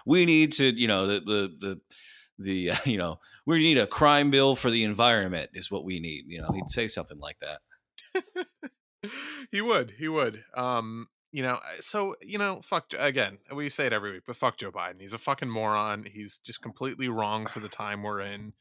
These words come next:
Speaker 2: Needs to go away forever. Go fucking, you know, eat ice cream in your, you know, one of your mega mansions by yourself. Dude, don't subject the rest of the,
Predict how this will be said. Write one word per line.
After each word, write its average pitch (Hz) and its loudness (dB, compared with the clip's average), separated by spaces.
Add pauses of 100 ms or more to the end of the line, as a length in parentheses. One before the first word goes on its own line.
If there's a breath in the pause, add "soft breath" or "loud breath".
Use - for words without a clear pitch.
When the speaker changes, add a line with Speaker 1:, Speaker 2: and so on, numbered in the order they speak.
(320)
Speaker 2:
Needs 120 -4
to - -6
go 113 4
away 123 6
forever. 104 2 (100)
Go 113 -4
fucking, 113 -6 (880)
you 120 -8
know, 95 -6
eat 117 -2
ice 110 0
cream 110 0
in 107 -4
your, 104 -2 (480)
you 117 -6
know, 92 -6
one 107 -4
of 110 2
your 107 2
mega 104 0
mansions 104 -4
by 101 -2
yourself. 104 -6
Dude, 104 -20
don't 117 -8
subject 123 0
the 107 -4
rest 107 0
of 101 -6
the, 101 -6